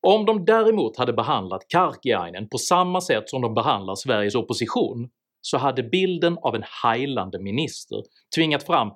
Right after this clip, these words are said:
en avgång under skallande rop ekande om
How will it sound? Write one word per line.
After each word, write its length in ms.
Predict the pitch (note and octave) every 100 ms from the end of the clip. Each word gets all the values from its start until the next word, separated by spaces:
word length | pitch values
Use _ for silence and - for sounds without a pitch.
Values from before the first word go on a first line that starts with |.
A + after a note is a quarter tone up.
| -
en 120 | A#2 -
avgång 760 | C#3+ E3 F3 C3 E3+ C3+ F#2 - _ _ D#3
under 240 | C3 B2
skallande 1040 | A#2 - - - A3 A3+ G#3 A3 G3+ F#3 F#3
rop 540 | F3+ C#3+ F#3 F#3 A#2 _ _ _ -
ekande 560 | D#3+ D#3 - D3+ G#2+ F#2+ - -
om 200 | C3 A#2